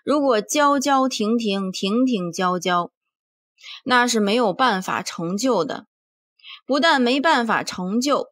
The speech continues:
连前行当中一个初步的修量也不会出现。也就是说，自心即使忙碌几十年，最终也会发现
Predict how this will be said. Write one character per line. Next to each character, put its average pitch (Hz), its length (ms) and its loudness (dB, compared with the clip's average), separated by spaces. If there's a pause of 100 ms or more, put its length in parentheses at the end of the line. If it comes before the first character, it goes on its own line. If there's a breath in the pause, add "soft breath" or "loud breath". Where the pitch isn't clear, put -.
(140)
连 220 220 2
前 226 460 -2
行 196 260 -4
当 226 240 0
中 233 240 0
一 185 160 -2
个 208 220 0
初 277 340 -4
步 254 200 0
的 165 120 0
修 269 300 0
量 269 400 -2
也 160 180 -6
不 165 220 -6
会 180 240 -4
出 190 260 -10
现。 214 320 -4 (720 loud breath)
也 202 300 0
就 247 240 0
是 208 160 0
说， 240 420 2 (180)
自 233 340 0
心 240 340 0
即 226 280 -2
使 202 160 -4
忙 185 320 0
碌 247 200 2
几 170 360 -6
十 185 280 -2
年， 214 460 0 (380 loud breath)
最 220 260 2
终 247 260 2
也 196 160 -2
会 196 280 -2
发 214 400 0
现 202 320 -4